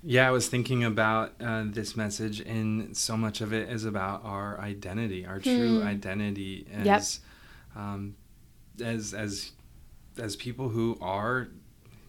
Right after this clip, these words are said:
Speaker 1: heirs.
Speaker 2: Yeah.
Speaker 1: We are a part of God's family. The God of the
Speaker 2: Mm-hmm.
Speaker 1: universe calls us sons and daughters.
Speaker 2: Crazy.
Speaker 1: And, and the more we understand our identity, the more that we can embrace the grace that God has for us.
Speaker 2: Hmm.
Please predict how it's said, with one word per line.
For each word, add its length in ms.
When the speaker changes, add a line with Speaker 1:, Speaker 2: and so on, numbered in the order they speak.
Speaker 1:
heirs. 640
Speaker 2:
Yeah. 320
Speaker 1:
We 240
are 320
a 100
part 220
of 80
God's 280
family. 320
The 120
God 260
of 120
the 60
Speaker 2:
Mm-hmm. 100
Speaker 1:
universe 420
calls 400
us 280
sons 500
and 260
daughters. 420
Speaker 2:
Crazy. 760
Speaker 1:
And, 400
and 160
the 40
more 280
we 160
understand 520
our 80
identity, 520
the 120
more 260
that 160
we 140
can 160
embrace 440
the 120
grace 340
that 160
God 180
has 320
for 260
us. 340
Speaker 2:
Hmm. 180